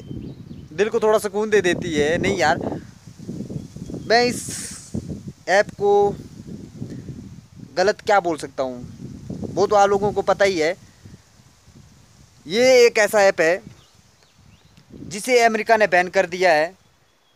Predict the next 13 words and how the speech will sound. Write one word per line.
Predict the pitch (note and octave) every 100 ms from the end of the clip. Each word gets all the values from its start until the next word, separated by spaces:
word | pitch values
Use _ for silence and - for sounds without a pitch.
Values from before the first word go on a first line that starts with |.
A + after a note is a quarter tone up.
| _ _ _ - _ _ _ _ _ _ _ _ - _ _ - -
इंडिया | G#3 A#3+
ने | A#3+
भी | A#3+
बैन | A3 A3+ A3+
किया | - G#3 G#3+
था। | E3+ D#3 F3
उसके | F3+ - G3+
बाद | F#3+ F#3+ F#3 G3 G3+ E3+ _ _ _ _ _ - - _ _ _ _ _ -
TikTok | F3 G#3 G#3 F#3
के | G3
जो | F#3+ F3+ F3+ F#3
भी | D#3 E3 E3 D#3+ - _ _ _ _ _ _ -
है, | D#3 B2+